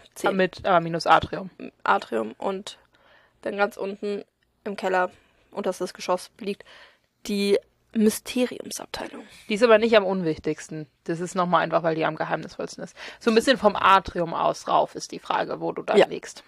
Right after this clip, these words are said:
Speaker 2: Genau. Alles unterm Atrium ist eine andere Sache. Aber woher wir die Abteilung für internationale magische Zusammenarbeit auch sehr gut kennen, ist, dass dort Percy Weasley am Anfang seiner Karriere arbeitet und die Barty Crouch Senior am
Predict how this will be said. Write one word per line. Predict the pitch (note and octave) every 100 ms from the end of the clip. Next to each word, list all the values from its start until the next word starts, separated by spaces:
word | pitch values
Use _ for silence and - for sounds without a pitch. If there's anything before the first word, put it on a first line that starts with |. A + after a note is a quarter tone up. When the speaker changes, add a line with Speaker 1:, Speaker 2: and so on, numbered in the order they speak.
| _ _ _
Speaker 2:
Genau. | - - - - _ - - - _ _ -
Alles | G3+ -
unterm | F3+ G3+
Atrium | F#3 F#3 - F3+
ist | -
eine | -
andere | E3+ E3
Sache. | E3+ - - - - - - _ _ _ _
Aber | A3 A#3 A#3+ F#3 F#3+ B3+ E4 - _ _ _ _ _ _ B3 _ _ _ _ -
woher | G#3 G#3+ A3 A3 G#3 A3
wir | G#3 G#3
die | G3 F#3+
Abteilung | - G3+ F#3
für | -
internationale | F#3+ F3 F3+ - F3+ F3
magische | F3 E3+ E3 -
Zusammenarbeit | - E3 F3 E3+ E3+ -
auch | -
sehr | - F3
gut | E3
kennen, | - F#3+ F#3+ A#3+ -
ist, | F#3+ F#3 - -
dass | E3+ E3+ - - F#3 _
dort | G3 F3+ F3+ _
Percy | - F#3 - F#3+
Weasley | F3+ F#3 - F3 E3+ E3+
am | E3+ -
Anfang | F#3 E3+ G3 F#3
seiner | F#3+ G3
Karriere | - F#3+ G3+
arbeitet | - G3+ G#3+ C#4+ _ - - _
und | G3+ G3+
die | G3
Barty | - - F#3+ -
Crouch | - F#3+ E3+ -
Senior | E3+ F3 F#3+ F#3+
am | F#3+